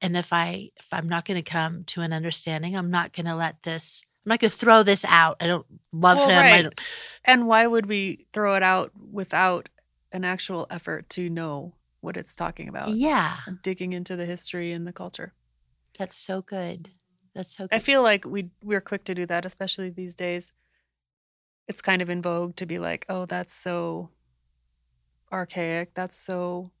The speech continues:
Speaker 2: not"
Speaker 1: Relevant?
Speaker 2: No,
Speaker 1: Appropriate?
Speaker 2: not, not sensitive and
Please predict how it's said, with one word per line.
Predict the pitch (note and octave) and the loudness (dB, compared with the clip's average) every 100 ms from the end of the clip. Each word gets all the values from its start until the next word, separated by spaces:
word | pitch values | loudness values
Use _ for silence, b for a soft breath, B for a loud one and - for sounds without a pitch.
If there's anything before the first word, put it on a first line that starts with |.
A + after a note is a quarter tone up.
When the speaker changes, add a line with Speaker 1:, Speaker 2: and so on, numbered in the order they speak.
| _ _ | _ _
Speaker 2:
not" | F#3+ F3 D#3+ D3+ - - _ _ _ _ _ _ _ | -6 -4 -4 -6 -10 -14 _ _ _ _ _ _ _
Speaker 1:
Relevant? | D#3+ E3 F3+ G#3+ C#4 E4 | 2 2 2 0 -4 -6
Speaker 2:
No, | _ _ | _ _
Speaker 1:
Appropriate? | - - C#4 C4+ C4 D4 D4 | -12 2 4 6 4 6 6
Speaker 2:
not, | B3 B3+ A#3+ - _ _ _ _ _ _ _ _ _ | 8 8 8 4 _ _ _ _ _ _ _ _ _
not | B3 B3 A#3+ | -2 -2 -4
sensitive | - A3 A#3+ A3+ - F3+ F3+ F3+ | -6 -4 -4 -4 -4 -2 -2 -4
and | F#3 | -8